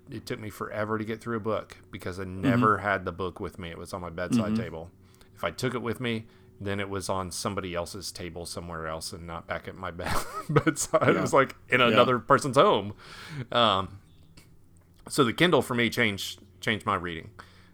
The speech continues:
Speaker 1: Um, I read constantly all the time. Um, and really it's because I,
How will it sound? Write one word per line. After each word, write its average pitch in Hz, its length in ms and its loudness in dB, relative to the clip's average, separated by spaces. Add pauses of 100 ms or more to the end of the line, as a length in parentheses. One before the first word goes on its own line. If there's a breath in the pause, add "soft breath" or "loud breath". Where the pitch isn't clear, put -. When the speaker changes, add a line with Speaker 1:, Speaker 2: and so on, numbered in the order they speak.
(120)
Speaker 1:
Um, 90 200 -2
I 90 40 0
read 92 260 -4
constantly 87 500 -8
all 80 100 -6
the 82 100 -10
time. 85 320 -12 (200)
Um, 85 480 -10 (220)
and 90 240 -8
really 87 220 -4
it's 82 140 -10
because - 640 -8
I, 85 260 -8